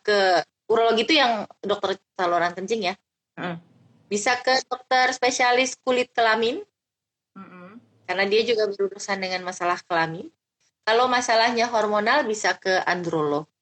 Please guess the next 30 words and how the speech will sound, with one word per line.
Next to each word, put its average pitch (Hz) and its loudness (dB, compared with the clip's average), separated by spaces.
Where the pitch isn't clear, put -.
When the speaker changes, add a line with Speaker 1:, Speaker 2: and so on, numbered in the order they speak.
Speaker 2:
Andrologi 170 -8
itu 165 -6
ya. - -14
Heeh. 151 -20
Speaker 1:
Iya. 190 2
Jadi 208 2
sebetulnya 220 2
ada 240 0
dokternya 185 -2
untuk 175 -8
laki-laki 175 -2
juga. 165 0
Kalau 220 4
bingung, 247 2
saya 233 2
mesti 220 0
kemana? 214 2
Dokter 240 2
umum 349 4
aja 415 4
nanti 311 2
yang 294 4
akan 262 0
mengarahkan 240 0
<laughs> 277 2
kemana 311 4
kira-kira 294 2
permasalahan 240 0
ini 269 0
gitu. 175 -2